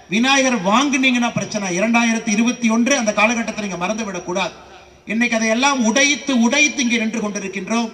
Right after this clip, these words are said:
இந்து ஒற்றுமைக்கு சான்றாக முத்துப்பேட்டையில பெண்கள், குழந்தைகள், தாய்மார்கள் எல்லோரும் நின்று கொண்டிருக்கின்றீர்கள். நாம் உணர்ந்து கொள்ளணும்.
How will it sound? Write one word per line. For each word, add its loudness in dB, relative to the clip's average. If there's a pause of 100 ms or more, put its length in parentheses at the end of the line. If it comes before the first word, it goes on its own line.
(480)
இந்து 2
ஒற்றுமைக்கு 0 (120)
சான்றாக 2
முத்துப்பேட்டையில -2 (240)
பெண்கள், -2
குழந்தைகள், -4
தாய்மார்கள் -2 (260)
எல்லோரும் 2
நின்று -4
கொண்டிருக்கின்றீர்கள். -6
நாம் -8
உணர்ந்து 0
கொள்ளணும். -2